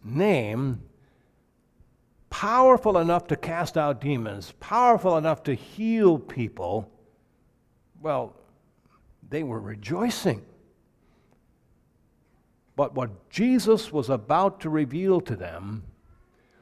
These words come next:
was that Satan would carry on his work of ta-, trying to disrupt God's plan, of trying to get people to reject Jesus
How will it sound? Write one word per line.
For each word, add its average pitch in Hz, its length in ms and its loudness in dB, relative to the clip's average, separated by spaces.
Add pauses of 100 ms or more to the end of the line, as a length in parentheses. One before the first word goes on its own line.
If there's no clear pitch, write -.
(140)
was 131 240 -4
that 151 240 0
Satan 180 580 -2
would 147 240 -2
carry 156 420 -4
on 156 200 -2
his 131 260 -6
work 156 400 -10 (720)
of 110 160 -14
ta-, 160 320 -6
trying 165 340 -4
to 135 80 -4
disrupt 170 560 0
God's 113 320 -2
plan, 113 460 -6
of - 120 -12
trying 165 460 -2
to 127 80 -10
get 139 420 0
people 135 480 0 (360)
to 147 100 -2
reject 139 580 0
Jesus 110 720 -8